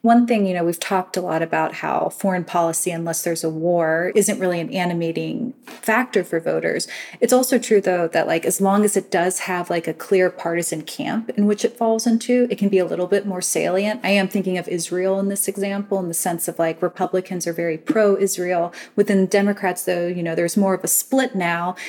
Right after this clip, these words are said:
And you've seen, um, there's been some polls on Jewish Americans and kind of trying to gauge where they fall, and a little bit of a shift. They're still overwhelmingly Democratic writ large,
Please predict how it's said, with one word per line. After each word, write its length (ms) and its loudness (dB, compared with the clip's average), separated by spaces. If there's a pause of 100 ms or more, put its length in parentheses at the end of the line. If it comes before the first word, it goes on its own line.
(120)
And 120 4
you've 100 -2
seen, 460 4
um, 160 0
there's 180 0
been 140 2
some 180 0
polls 440 0
on 200 0
Jewish 340 2
Americans 520 -4
and 80 -6
kind 160 -2
of 80 -8
trying 240 -6
to 60 -4
gauge 500 -4
where 180 4
they 220 0
fall, 560 2
and 100 0
a 20 0
little 200 4
bit 100 2
of 140 4
a 20 -2
shift. 600 -2
They're 100 0
still 240 2
overwhelmingly 720 2
Democratic 720 -2
writ 160 -8
large, 400 2